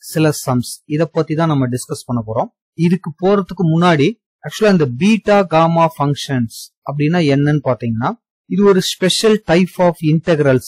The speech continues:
தான். அதாவது இன்டகிரேஷனை நம்ம செய்யறதுக்கு நிறைய மெத்தட்ஸ ஃபாலோ பண்ணுவோம். So அதுல சில இன்டெக்ரல் வேல்யூவை ஈஸியா செய்யறதுக்காக தான் இந்த பீட்டா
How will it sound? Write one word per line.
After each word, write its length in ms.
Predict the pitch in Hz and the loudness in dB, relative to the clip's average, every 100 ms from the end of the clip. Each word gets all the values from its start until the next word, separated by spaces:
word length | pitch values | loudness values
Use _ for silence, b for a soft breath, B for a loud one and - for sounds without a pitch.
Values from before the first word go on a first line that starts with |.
| - | -8
தான். 120 | 113 _ _ _ _ _ | -14 _ _ _ _ _
அதாவது 220 | 147 160 156 | 0 2 2
இன்டகிரேஷனை 640 | 170 208 185 180 175 - 180 | 2 0 2 2 0 0 0
நம்ம 240 | 165 156 135 117 117 - | 2 2 0 -2 -6 -8
செய்யறதுக்கு 480 | - 156 165 165 170 170 | 0 2 2 0 -2 0
நிறைய 320 | 131 151 180 165 | 0 0 2 2
மெத்தட்ஸ 480 | 139 - 185 - 165 | 0 -2 -4 -4 -6
ஃபாலோ 220 | - 143 139 131 | -2 0 0 -2
பண்ணுவோம். 340 | 127 120 202 - _ - | -2 -2 -4 -8 _ -16
So 80 | - 156 139 | -2 2 2
அதுல 240 | 160 196 226 277 _ - - | 2 2 2 -2 _ -18 -4
சில 240 | 175 190 165 | 2 4 4
இன்டெக்ரல் 480 | 175 185 196 185 190 151 | 2 2 0 2 2 2
வேல்யூவை 400 | 147 160 147 185 262 139 160 | 2 4 2 -2 -4 -2 2
ஈஸியா 320 | 190 170 185 175 | 2 2 0 0
செய்யறதுக்காக 540 | 160 151 - 131 131 123 139 | 0 0 0 -2 0 0 -2
தான் 120 | 240 _ - | -4 _ -6
இந்த 120 | 139 123 113 | -4 -2 -2
பீட்டா 400 | 156 180 180 185 | 0 0 0 0